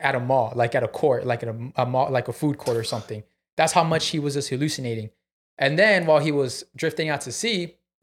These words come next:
he, this part, this part that sucks, he would see the big old container ships out in the distance,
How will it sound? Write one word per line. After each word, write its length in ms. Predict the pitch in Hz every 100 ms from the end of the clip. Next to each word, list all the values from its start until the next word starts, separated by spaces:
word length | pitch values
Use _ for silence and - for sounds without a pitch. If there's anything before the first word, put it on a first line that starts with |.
| _ _ _ _ _
he, 180 | - 170
this 260 | 190 175 190
part, 240 | 208 202
this 160 | 175 -
part 340 | - 185 180
that 120 | 127
sucks, 480 | - 143 107 - - -
he 120 | 160
would 200 | 196 196
see 160 | 208
the 100 | 185
big 460 | 135 117 - 165 160
old 160 | 156 151
container 420 | 127 131 139 156
ships 340 | - 208 - -
out 160 | 139
in 80 | 147
the 100 | 135
distance, 520 | 117 139 - 208 208